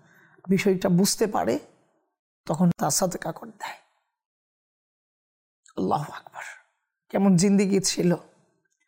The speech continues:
কত অভাবী অবস্থাকে তারা পছন্দ করে নিয়েছিলেন। আর আজকে আমাদের চিন্তা কেমন?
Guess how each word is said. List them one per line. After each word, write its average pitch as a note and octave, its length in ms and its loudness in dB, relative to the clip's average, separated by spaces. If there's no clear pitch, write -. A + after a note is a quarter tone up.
কত F3+ 240 -4
অভাবী G3 680 2
অবস্থাকে A#3+ 520 0
তারা G3 220 -2
পছন্দ G#3 420 2
করে G3 200 0
নিয়েছিলেন। F3+ 540 -2
আর G3 80 -2
আজকে G3+ 240 -2
আমাদের G3+ 300 2
চিন্তা - 400 -2
কেমন? F3+ 340 -4